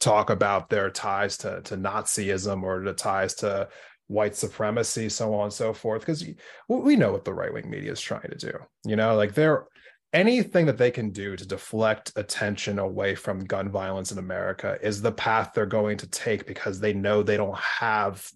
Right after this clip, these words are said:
they don't have the, the, the higher ground in that conversation. They never have. Even people in the Republican Party are for background checks. They are for red flag laws. They're for safe storage. I have people who I know here in this community in a red state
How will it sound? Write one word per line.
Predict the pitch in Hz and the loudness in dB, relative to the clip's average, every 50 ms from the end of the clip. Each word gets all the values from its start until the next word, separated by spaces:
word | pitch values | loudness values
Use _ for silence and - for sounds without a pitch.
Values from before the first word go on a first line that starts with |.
| - 107 - _ | -18 -20 -18 _
they | 117 120 127 | 4 6 6
don't | 139 143 135 110 | 6 6 4 2
have | 117 135 131 127 127 117 110 101 | 0 0 0 0 -2 -4 -2 -2
the, | 117 117 113 113 110 101 | 0 2 2 0 0 -2
the, | 98 107 101 - - - _ _ - 120 | -4 -6 -6 -6 -10 -16 _ _ -8 -4
the | 117 117 | -4 -2
higher | - - 120 - 127 107 92 | 0 2 4 4 4 4 4
ground | 87 107 110 113 107 104 95 | 2 0 2 2 0 0 -2
in | 92 | -4
that | 92 92 90 | -4 -6 -6
conversation. | - - 98 92 - 98 - - 101 - - - - - - - - - - - _ _ | -6 -8 -8 -8 -6 -6 -6 -6 -6 -6 -8 -10 -12 -14 -18 -20 -20 -20 -20 -20 _ _
They | 107 104 | 2 4
never | 107 110 107 113 107 | 6 6 6 6 4
have. | 101 110 123 120 92 - - - - - - - _ _ | 6 4 4 4 2 0 -6 -12 -18 -20 -20 -20 _ _
Even | 117 123 143 139 | 0 2 2 2
people | - 139 143 135 143 139 127 120 - | 4 4 4 4 4 4 4 4 2
in | - 131 135 131 | 2 0 2 2
the | 127 120 | 2 0
Republican | 117 - - - 131 123 127 131 - - 113 110 | 0 -2 -2 -2 -2 -2 -2 -6 -6 -6 -8 -8
Party | - - 123 127 131 117 101 98 92 - _ _ _ _ _ _ _ - | -4 -2 0 0 0 0 -2 -4 -8 -10 _ _ _ _ _ _ _ -2
are | 113 120 | -2 -2
for | - - - 123 131 123 | -2 -2 0 2 2 4
background | 107 120 127 139 - - 107 104 95 92 90 | 4 4 2 2 2 0 -4 -4 -4 -6 -8
checks. | - - 101 98 - - - | -8 -8 -8 -8 -8 -8 -4
They | - 104 | -2 0
are | 98 101 104 | 2 2 0
for | - - - 120 127 131 127 | 0 -2 2 4 4 4 4
red | 123 127 131 127 | 4 4 4 2
flag | - - 127 127 131 135 139 104 | 2 0 0 2 4 4 2 2
laws. | 104 98 98 95 92 - | 0 -2 -2 -2 -4 -4
They're | - 101 | -6 -8
for | - - 123 117 117 117 | -6 -4 -2 0 0 0
safe | - - 120 123 127 - | 0 2 2 2 0 -2
storage. | - - 135 139 139 120 107 87 - - - - - - - - - | -2 -2 0 2 2 2 0 0 -4 -10 -14 -18 -18 -18 -20 -6 0
I | 120 127 | 0 2
have | 123 139 143 139 135 - | 4 6 6 4 4 4
people | - 143 135 143 139 | 0 0 2 4 2
who | 123 135 | 4 4
I | 135 131 | 4 4
know | 135 135 131 | 2 2 0
here | 123 - - 147 135 | 0 -2 -2 -2 -2
in | 127 | -2
this | 127 135 - | -4 -6 -8
community | - - 135 135 143 147 127 107 101 98 | -8 -6 -4 -2 0 0 0 -2 -4 -4
in | 107 120 | -2 -2
a | 123 120 | 0 -2
red | 107 95 95 98 113 120 135 139 - | -2 -4 -4 -2 0 0 0 0 0
state | - - - - - 120 143 147 117 - | -4 -6 -6 -4 -4 -2 -2 -2 -2 -4